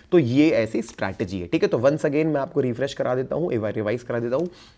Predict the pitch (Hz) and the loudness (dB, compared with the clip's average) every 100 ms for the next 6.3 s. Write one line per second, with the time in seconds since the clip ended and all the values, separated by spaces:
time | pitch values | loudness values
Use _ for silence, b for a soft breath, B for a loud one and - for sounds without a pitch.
0 | B 120 127 156 - 123 127 135 110 113 | B -6 -2 -2 0 -2 -2 0 0 0
1 | 135 135 143 120 123 135 139 143 170 - | -2 -4 -4 -2 -2 0 0 0 -4 -8
2 | B B 110 117 143 139 123 127 113 117 | B B -6 -2 -2 -2 -2 -2 -2 0
3 | 123 156 165 - 120 113 131 139 110 131 | 0 -2 -6 -4 -2 0 0 0 0 -2
4 | 117 - 98 107 160 226 220 B B B | -2 -4 -4 -2 -2 -4 -10 B B B
5 | B 135 147 131 123 110 135 117 113 170 | B 0 0 -2 0 2 0 0 0 0
6 | 127 110 90 | 2 0 -2